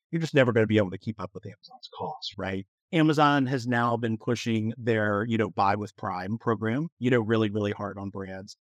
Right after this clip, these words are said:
I understand why it's important. I understand the benefits of it. I think it's great,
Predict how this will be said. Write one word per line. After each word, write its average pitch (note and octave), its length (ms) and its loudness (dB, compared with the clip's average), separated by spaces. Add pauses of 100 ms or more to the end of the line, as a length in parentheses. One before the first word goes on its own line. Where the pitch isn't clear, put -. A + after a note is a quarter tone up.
I F3+ 140 4
understand F#3+ 420 2
why F3 120 4
it's E3+ 120 -2
important. E3 340 2
I D3+ 40 2
understand D3 320 0
the B2+ 40 -6
benefits C3 440 -4
of E3 100 2
it. F#3+ 180 0
I B2 120 -6
think A#2 180 -4
it's - 140 -10
great, F3+ 340 2